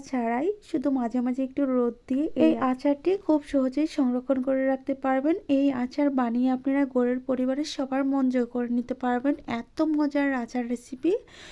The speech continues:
আর খুব সহজেই আস্ত জলপাই আচার তৈরি করতে হয়, এইটাই আজকে আমি তৈরি করে দেখাবো। চলুন বন্ধুরা, এখন আমি মূল ভিডিওতে চলে যাচ্ছি। বন্ধুরা, আজকে আচার তৈরি করার জন্য প্রথমে নিয়েছি এখানে দু কেজির মতো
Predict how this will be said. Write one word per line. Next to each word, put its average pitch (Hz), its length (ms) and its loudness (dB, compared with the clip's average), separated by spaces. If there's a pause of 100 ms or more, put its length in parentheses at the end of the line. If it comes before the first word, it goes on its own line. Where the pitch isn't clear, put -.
(220)
আর 311 80 2 (120)
খুব 359 160 0 (160)
সহজেই 262 500 2 (520)
আস্ত - 200 -10 (200)
জলপাই 262 380 0 (100)
আচার 302 220 -4 (120)
তৈরি 262 280 2
করতে 262 320 -2
হয়, 311 180 2 (200)
এইটাই 302 300 0 (100)
আজকে - 300 -4
আমি 277 120 2 (220)
তৈরি 254 260 2
করে 226 160 0 (100)
দেখাবো। 214 380 -2 (360)
চলুন 330 360 6 (100)
বন্ধুরা, 294 320 4 (140)
এখন 269 180 0 (100)
আমি 302 100 6 (120)
মূল 247 140 4 (100)
ভিডিওতে 269 360 2 (120)
চলে 277 260 2
যাচ্ছি। 269 380 -2 (560)
বন্ধুরা, 359 300 6 (140)
আজকে 269 240 0 (160)
আচার 294 320 0
তৈরি 294 240 2
করার 294 240 4
জন্য 302 140 4 (160)
প্রথমে 277 380 4 (120)
নিয়েছি 254 460 0 (300)
এখানে 269 280 0 (260)
দু 247 160 2
কেজির 262 360 -2
মতো 254 180 0